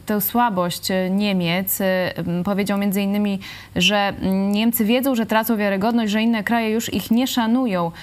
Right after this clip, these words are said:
Chodzi oczywiście o kontekst, e, pomocy lub braku tej pomocy Ukrainie. Em, generał Hodges również, e, mówił o tym, że prawdziwy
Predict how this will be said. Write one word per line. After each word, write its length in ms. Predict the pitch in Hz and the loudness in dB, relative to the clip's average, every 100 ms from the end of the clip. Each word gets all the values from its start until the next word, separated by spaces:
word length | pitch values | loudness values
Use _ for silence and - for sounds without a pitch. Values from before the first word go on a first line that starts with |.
| - | -10
Chodzi 220 | - 208 208 | -2 0 0
oczywiście 340 | 214 202 208 | -2 -2 -2
o 40 | |
kontekst, 460 | 196 226 214 - - | 0 0 0 -4 -2
e, 160 | 196 - - | 0 -2 -2
pomocy 380 | 214 233 247 208 | 0 2 0 0
lub 120 | 202 | 0
braku 360 | 196 277 285 208 | 2 2 2 -2
tej 160 | 196 | -2
pomocy 500 | 185 190 185 180 185 175 - - - - | 0 0 0 -2 -4 -4 -12 -16 -12 -2
Ukrainie. 760 | 208 - 226 214 185 165 190 240 - - | 0 2 2 2 2 2 2 -2 -10 -4
Em, 420 | 190 202 196 202 | 0 2 2 0
generał 300 | 208 233 240 | 2 2 2
Hodges 400 | 240 247 233 - - | 2 2 0 -2 -2
również, 880 | 208 240 269 254 240 233 - - - | 0 2 2 2 2 0 -2 -2 0
e, 480 | 214 208 208 202 202 | 0 2 2 2 0
mówił 540 | 202 202 220 247 233 - | 2 2 2 2 2 2
o 120 | 240 | 2
tym, 180 | 247 220 | 2 2
że 120 | 233 | 2
prawdziwy 580 | 247 208 214 269 277 | 2 2 2 2 0